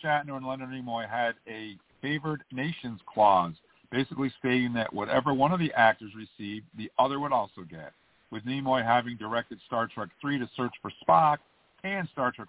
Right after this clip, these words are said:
four, The Voyage Home. It was agreed that he could not only direct the next sequel,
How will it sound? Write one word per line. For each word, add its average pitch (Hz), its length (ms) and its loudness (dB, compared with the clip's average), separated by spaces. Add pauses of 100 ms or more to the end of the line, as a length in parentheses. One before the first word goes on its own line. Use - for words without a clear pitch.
four, 123 160 -2
The 113 80 -8
Voyage 104 440 -8
Home. 117 400 0 (380)
It 95 60 -8
was 120 180 -2
agreed 143 480 0
that 117 140 -6
he 123 180 -4
could 110 240 -6
not 120 280 6
only 131 320 2
direct 113 440 2 (180)
the 170 80 -6
next 117 340 -8
sequel, 98 480 -10